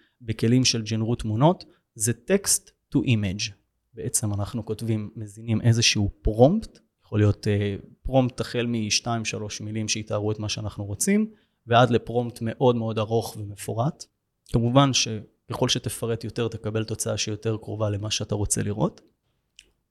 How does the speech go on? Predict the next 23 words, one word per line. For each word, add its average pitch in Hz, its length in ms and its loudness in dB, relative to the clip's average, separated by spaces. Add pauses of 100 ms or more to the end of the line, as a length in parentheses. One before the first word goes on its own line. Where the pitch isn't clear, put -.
(520)
טל 120 180 6
דעבני, 110 680 4
שהתארח 104 560 0
אצלנו 101 720 -2
באחד 104 320 -2
הפרקים, 117 640 0 (640)
אה, 101 400 4
העלה 110 340 4
השבוע 110 380 0 (140)
פוסט - 340 -2
מאוד 107 220 -2
מעניין, 101 460 0 (640)
שטל 101 1900 2
גם 127 100 4
עובד 113 260 0
בין 110 140 0
היתר, 120 360 2
הוא 101 140 -2
אחראי 107 380 -2
על 113 100 2
המדיות 110 580 -4
ועל 101 220 -6
ה-, 101 340 -8